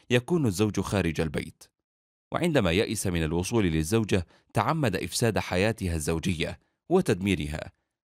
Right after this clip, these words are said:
فكان يتصل في حال وجود زوجها بالمنزل، وبمجرد رفع الزوج للسماعة يغلق الخط فورا. هاجمت الزوج الشكوك والظنون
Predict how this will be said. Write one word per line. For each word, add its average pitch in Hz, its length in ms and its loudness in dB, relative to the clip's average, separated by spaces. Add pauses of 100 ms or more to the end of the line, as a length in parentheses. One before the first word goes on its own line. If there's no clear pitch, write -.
فكان 175 280 2
يتصل 113 520 0
في 95 140 -4
حال 120 260 0
وجود 101 320 0
زوجها 101 440 0
بالمنزل، 85 500 0 (440)
وبمجرد 85 680 0
رفع 107 280 0
الزوج 98 400 0
للسماعة 107 720 -2 (240)
يغلق 131 520 0
الخط 92 420 -2
فورا. 80 420 -4 (640)
هاجمت 135 460 2
الزوج 98 320 -2
الشكوك 101 480 -4
والظنون 78 640 -2